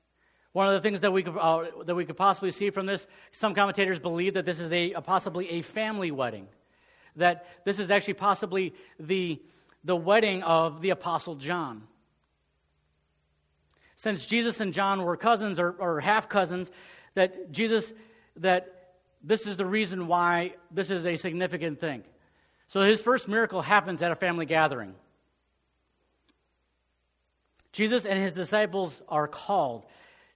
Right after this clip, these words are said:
Jesus goes where he's invited. Does that make sense? Jesus goes where he's invited. We see many times in Scripture where it says that he couldn't do any, uh, miracles or he wasn't welcome.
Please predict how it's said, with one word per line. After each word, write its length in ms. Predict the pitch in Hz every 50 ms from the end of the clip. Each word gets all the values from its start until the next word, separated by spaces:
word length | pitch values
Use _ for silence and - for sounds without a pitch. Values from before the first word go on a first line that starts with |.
| - 139
Jesus 560 | 120 143 233 262 226 240 247 214 - - - - - _ _ _ _ _ _ - 123 117
goes 640 | 180 196 214 208 185 160 147 139 139 127 - - -
where 320 | - 135 156 160 165 160
he's 220 | 151 175 170 147
invited. 560 | 151 147 139 120 143 147 143 135 113 107 92 92 - _ _ _ _ _ _ _ _ _ _ _ _ _ _ _ _ _ _ _ _ _ _ _ _ _ _ _ _
Does 120 | - 143 180
that 100 | 196 190
make 200 | 196 202 180 -
sense? 280 | - 220 220 165 - - - - _ -
Jesus 320 | 190 226 220 240 208 165
goes 280 | - 226 226 220 196 160
where 140 | 180 185
he's 220 | 185 190 196 165 180
invited. 340 | 175 147 180 185 185 175 160
We 160 | 156 190 196
see 140 | - 220 202
many 220 | 190 196 208 202
times 260 | - 202 202 202 175
in 80 | 185 160
Scripture 500 | - - - 220 202 - 190 180 156 - - - - -
where 120 | - 185 190
it 120 | 180 -
says 220 | 202 196 185 160
that 140 | 180 185 156
he 200 | 190 165 185 202
couldn't 160 | 196 208 196
do 100 | 165 196
any, 240 | 196 196 190 190 185
uh, 160 | 180 170 165
miracles 480 | 151 190 208 214 208 208 202 202 190 160
or 140 | 170 170 156
he 80 | 185
wasn't 340 | 185 180 196 196 180 196 175
welcome. 400 | 160 185 196 202 202 208 214 185